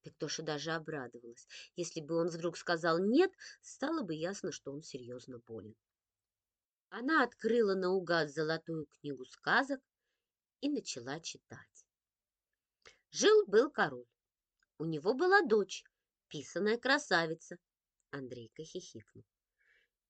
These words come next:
"Писаная красавица", повторила Виктоша. И брат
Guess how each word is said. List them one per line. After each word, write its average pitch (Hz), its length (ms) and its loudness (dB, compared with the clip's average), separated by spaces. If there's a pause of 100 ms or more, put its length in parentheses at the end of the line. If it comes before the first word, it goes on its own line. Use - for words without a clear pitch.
"Писаная 349 520 6
красавица", 330 800 4
повторила 160 580 2
Виктоша. 156 560 -6 (640)
И 349 100 4
брат 349 320 6